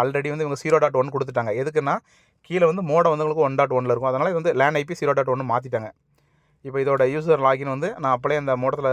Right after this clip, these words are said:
இந்த ரவுட்டர்ல காமிச்சிட்டு நீங்க பார்த்துருப்பீங்க. அட்மின், அட்மின் தான். யூசர் நேமும் அட்மின் தான், பாஸ்வேர்டும் அட்மின் தான். இது already அவங்க கான்ஃபிகர் பண்ணி வச்சிருக்காங்க. நான் சும்மா ஓப்பன் பண்ணி காமிக்கிறேன். ஏன்னா இந்த மாதிரி ரவுட்டர் வந்து நம்ம பார்த்தது கிடையாது. சும்மா ஒரு ஃபால்ட் அட்டெண்ட் பண்ண வரோம், அதுக்காக இந்த வீடியோ எடுத்து போறேன். இங்க பாருங்க,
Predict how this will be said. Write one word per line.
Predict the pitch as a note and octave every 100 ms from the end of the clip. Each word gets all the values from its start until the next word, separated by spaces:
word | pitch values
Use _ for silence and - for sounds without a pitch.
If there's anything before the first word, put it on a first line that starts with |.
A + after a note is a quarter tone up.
| B2
இந்த | A#2+ A#2+
ரவுட்டர்ல | B2+ C3+ C#3
காமிச்சிட்டு | B2 C3 C3
நீங்க | B2
பார்த்துருப்பீங்க. | A#2 A#2 B2 D3 F#3+ _ _ A2+
அட்மின், | B2+ D3+ C3+
அட்மின் | B2 A#2+ A#2+
தான். | - A#2+
யூசர் | B2 C3+ C3
நேமும் | C3 E3
அட்மின் | C3+ C#3 C#3+
தான், | F3 - _ _ _
பாஸ்வேர்டும் | C3 C3+ C#3 C#3
அட்மின் | A#2+ A#2+ A2+
தான். | G2+ - _ _ _ _ _ _ -
இது | A2+
already | A2+ C#3 E3+
அவங்க | D#3+ C#3
கான்ஃபிகர் | C#3+ E3 E3+
பண்ணி | D#3+ C#3+
வச்சிருக்காங்க. | C3+ D#3 E3+
நான் | C#3+
சும்மா | D#3+ D3+
ஓப்பன் | D#3+ D#3
பண்ணி | D3+ C3+
காமிக்கிறேன். | A#2+ A2+ - _ _ _ _ _ -
ஏன்னா | C3+
இந்த | C3
மாதிரி | D3 C#3+
ரவுட்டர் | C#3 D3
வந்து | C#3+ D3+
நம்ம | C#3 A#2+
பார்த்தது | B2+ C#3+ C3
கிடையாது. | B2+ E3+ G#3+
சும்மா | D3 C#3 - F2+ - _ _ _ G2+
ஒரு | A2 G#2+ G#2 -
ஃபால்ட் | A#2 E3 F3
அட்டெண்ட் | D#3+ D#3+
பண்ண | D3+ C#3+
வரோம், | C#3 A#3 - _ _ -
அதுக்காக | B2 D#3
இந்த | C#3
வீடியோ | C#3
எடுத்து | B2 A#2+
போறேன். | A#2
இங்க | C3
பாருங்க, | C#3